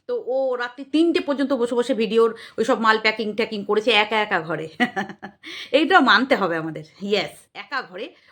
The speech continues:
ও করেছে। তো যাই হোক, ওর আইনি ব্যাপারে ও এখন আর মুখ খুলতে পারবে না যে ও সত্যি সত্যি, আহ, কারোর সাথে আছে। আহ, আছে তো বটেই,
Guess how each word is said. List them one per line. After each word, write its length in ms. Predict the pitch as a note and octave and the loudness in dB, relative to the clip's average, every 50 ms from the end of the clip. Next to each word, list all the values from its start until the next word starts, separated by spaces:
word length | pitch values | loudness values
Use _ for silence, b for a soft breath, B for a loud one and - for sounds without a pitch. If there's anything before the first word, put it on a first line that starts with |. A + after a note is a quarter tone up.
| b | b
ও 100 | F3 A#3 | -16 -16
করেছে। 480 | D#4 - - E3+ D#3+ D#3 - - - - b b b b b B3 B3 - | -14 -10 -6 -6 -6 -6 -8 -12 -18 -20 b b b b b -16 -14 -14
তো 60 | D#4+ | -10
যাই 220 | C4+ F4 E4+ D#4+ | -8 -6 -6 -6
হোক, 180 | D#4+ D#4 - - | -8 -10 -10 -8
ওর 100 | D4 D4 | -8 -8
আইনি 400 | C#4+ - A3+ C4+ C#4+ C#4+ D4 C#4+ | -6 -4 -4 -4 -4 -4 -6 -6
ব্যাপারে 380 | A#3+ B3+ C4 - B3+ B3+ B3+ | -6 -6 -6 -6 -6 -4 -4
ও 180 | B3 B3 B3 B3 | -4 -2 -2 -4
এখন 220 | A#3+ A#3+ B3+ A#3 | -4 -6 -10 -10
আর 440 | A#3 A3+ A3+ - _ _ _ - G#3+ | -10 -10 -10 -12 _ _ _ -8 -2
মুখ 200 | G#3+ B3+ C4 C4 | -2 -2 0 0
খুলতে 180 | - B3 A#3 B3 | 2 2 2 4
পারবে 300 | B3+ A#3 B3+ A#3+ A#3+ B3 | 4 4 4 4 4 4
না 120 | A#3+ A#3 | 2 2
যে 120 | G#3 A3 A3 | 0 2 2
ও 100 | A3+ A3+ | 2 0
সত্যি 280 | - A#3+ A#3 - B3 | 0 -2 -4 -4 -4
সত্যি, 360 | - B3+ B3 - - A3 A3 B B B B B | -2 -4 -4 -2 -4 -10 -10 B B B B B
আহ, 120 | - G#3+ G#3 | -6 -2 2
কারোর 180 | G#3+ G#3 G#3+ | 2 2 0
সাথে 260 | G#3 - A#3 G#3+ A3+ | 0 -4 -6 -4 -2
আছে। 420 | G3+ F3+ G3+ G3+ - G#3+ G3+ G#3 - - | 0 0 0 -2 -4 -6 -8 -8 -10 -14
আহ, 320 | - A3 G#3+ G#3 G#3 G3+ G3+ B B B | -14 -12 -12 -12 -12 -14 -16 B B B
আছে 240 | B A3+ A#3 - D#4+ | B 0 0 0 0
তো 100 | D4 D4 | 0 0
বটেই, 420 | A3+ A3+ B3+ B3 B3+ C4+ A#3+ C4 | 2 2 2 2 0 -2 -4 -4